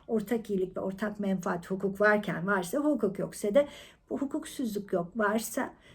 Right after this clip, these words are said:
e, o zaman ortak kötülükten söz edebiliriz. Ortak kötülükte tabii ki muhatabı biz, kim oluyor kötülüğün muhatabı? Bu ülke insanları oluyor. Yolsuzluk, hırsızlık, cinayet, mafyacılık, talancılık alıp başını gidiyor. Şimdi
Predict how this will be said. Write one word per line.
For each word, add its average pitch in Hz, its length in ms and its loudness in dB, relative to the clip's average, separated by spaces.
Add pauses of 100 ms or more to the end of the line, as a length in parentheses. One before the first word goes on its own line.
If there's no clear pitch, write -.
(180)
e, 269 180 2
o 294 100 2
zaman 262 300 2 (100)
ortak 302 480 2
kötülükten 240 760 0 (240)
söz 214 320 4
edebiliriz. 196 720 2
Ortak 208 460 -2
kötülükte 196 640 -2 (320)
tabii 190 300 -2
ki 285 220 -4 (120)
muhatabı 208 760 2
biz, 208 200 12 (160)
kim 247 180 6
oluyor 170 300 2
kötülüğün 185 440 0
muhatabı? 175 640 0
Bu 202 60 6
ülke 175 260 2
insanları 180 680 0
oluyor. 156 260 -8 (500)
Yolsuzluk, 254 720 10
hırsızlık, 202 640 4
cinayet, 202 480 4
mafyacılık, 196 640 2
talancılık 208 760 0
alıp 240 360 2
başını 233 400 2
gidiyor. 196 320 2
Şimdi 320 440 -2